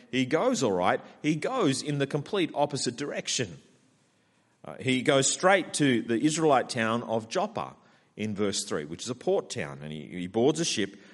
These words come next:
that's headed for Tarshish, which is probably somewhere in Spain. And so it's the complete opposite direction from Nineveh. It's nowhere near where God wants him to be. And at this point, of course, we can only speculate about,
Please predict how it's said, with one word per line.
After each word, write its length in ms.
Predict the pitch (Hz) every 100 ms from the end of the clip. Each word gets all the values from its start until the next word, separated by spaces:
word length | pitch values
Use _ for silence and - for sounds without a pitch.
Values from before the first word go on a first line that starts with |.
| _
that's 180 | 98 -
headed 240 | 113 98 101
for 100 | 113
Tarshish, 760 | - 190 160 - 80 - - - _ _ 104
which 180 | 98
is 160 | 107 95
probably 400 | - 165 120 107
somewhere 520 | 104 120 123 110 101
in 160 | 95 113
Spain. 420 | - - 185 107
And 80 | 98
so 180 | 131 131 - -
it's 160 | 147 -
the 120 | 175
complete 480 | 170 165 226 233 190 -
opposite 460 | 208 226 208 165 127
direction 640 | 143 175 - - 180 151
from 240 | - 135
Nineveh. 360 | 156 196 92 65 - _ _ _ _ _ _ _ _ _ _ _ _ -
It's 160 | 110
nowhere 460 | 139 170 208 196 160
near 300 | 165 147 98
where 200 | 95 95
God 460 | 98 101 92 95
wants 300 | 127 127 -
him 140 | 107 98
to 120 | 113
be. 340 | 107 82 71 - _ _ _ _ _ _ _ _ _ _ _ _ _ _ _ _ -
And 160 | 73
at 120 | 214
this 120 | 339 -
point, 140 | 185
of 60 | 135
course, 160 | 131
we 60 | 139
can 100 | 165
only 160 | 151
speculate 600 | 127 - 202 226 143 98
about, 260 | 92 101